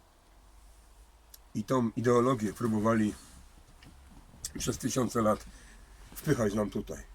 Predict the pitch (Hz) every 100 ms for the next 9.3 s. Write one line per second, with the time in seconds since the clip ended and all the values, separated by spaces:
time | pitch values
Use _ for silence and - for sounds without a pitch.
0 | - - - - - - - - - -
1 | - - - 160 226 160 208 233 220 233
2 | - 269 214 - 76 87 69 55 - -
3 | - - - - - - - - - -
4 | 156 135 - 131 135 113 113 113 110 -
5 | 113 98 95 - - - - - 151 120
6 | 127 107 98 110 101 120 110 123 120 104
7 | 80 - - - - 110 107 - 120 82
8 | 110 - 104 - 95 92 98 - 90 87
9 | 87 76